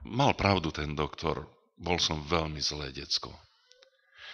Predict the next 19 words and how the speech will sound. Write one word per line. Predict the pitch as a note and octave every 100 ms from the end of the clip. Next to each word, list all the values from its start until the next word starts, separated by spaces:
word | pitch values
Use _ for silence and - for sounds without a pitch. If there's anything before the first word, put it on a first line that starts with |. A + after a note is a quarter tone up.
| - -
Moja | G#2+ B2+
matka | G2+ G2+ - G2
si | E2
prečítala | - F#2 - F#2+ F2 D#2+ D#2
jeden | D2+ D2 C#2
veršík | D#2 D2 - E2 C#2+
Biblii | D2 C2+ D#2 E2+
a | E2+ D#2
tam | D#2+ E2+
bolo | E2+ D#2
napísané, | D2+ D#2 D#2 D2 D#2 D#2 E2 F#2+ - - - - - -
že | - E2 D#2+
neodnímaj | F2 B2 - G#2+ E2+ E2+ D#2 D#2 D2+ D2+ - _
od | F2 C#2+
chlapca | - - F2+ F2 - C#2
palicu | - D2 D2+ - F2 G#2 G#2+ _ _ _ _ _ - - - - -
a, | - D#2 D#2 D#2
e, | - D2+ D2 D2+ D2+
tak | F2 E2